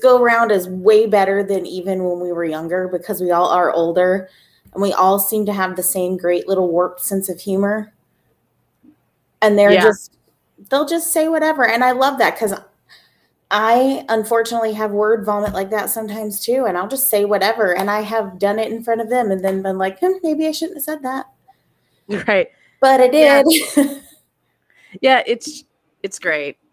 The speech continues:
Speaker 2: And I, and I think hopefully we keep this going as long as they wanna keep performing. But
Speaker 1: Absolutely.
Speaker 2: So again, shout out to all of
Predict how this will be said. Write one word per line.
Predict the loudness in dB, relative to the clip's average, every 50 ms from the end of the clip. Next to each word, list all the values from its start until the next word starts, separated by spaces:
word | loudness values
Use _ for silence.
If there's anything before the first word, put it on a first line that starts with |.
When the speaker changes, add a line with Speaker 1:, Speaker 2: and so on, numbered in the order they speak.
| _ _ _ _ _ _ -10
Speaker 2:
And | -8 -6 -6
I, | -6 -6
and | -4 -2 0 0
I | -2
think | -2 -2 -2 -4 -2 -4 -6 -12 -16 -18 -20 _ _ _ _ _ _ _ _ _ _ _ _ _ _ _ _ _ _ _ _ _ _ _
hopefully | _ -2 -2 -2 -2 -4 -6 -4 -2 -2 -4 -6 -8 _ -16
we | -18 -16
keep | -10 -10 -10 -6
this | -6 -6 -8 -6
going | -8 -8 -6 -6 -6 -6 -6 -6 -8 -12
as | -12 -14 -12
long | -12 -12 -14 -12 -12
as | -12 -14 -14 -12 -14 -16 -16 -18 _ _ _ -20
they | -18 -16
wanna | -14 -14 -16 -16
keep | _ -18 -20 -20
performing. | -20 -20 -16 -16 -16 -16 -18 -20 -20 -20 -20 _ _ _ _ _ -10
But | -8 -8 -8 -8 -12 _ _ _ _ _ _ _ _ -14 -14
Speaker 1:
Absolutely. | -14 -14 -14 -12 -10 -8 -8 -6 -6 -6 -8 -8 -8 -10 -16 _ _ _ _ _ _ _ _ _ _ _ _ _ _ _ _ -10
Speaker 2:
So | -2 2 4 4 4 4 2 2
again, | 0 0 2 4 2 2 0
shout | 0 -2 0 0 2 2
out | 2 2 0 -2 -4 _
to | -8 -2 -2 0
all | 0 0 -2
of | -4 -8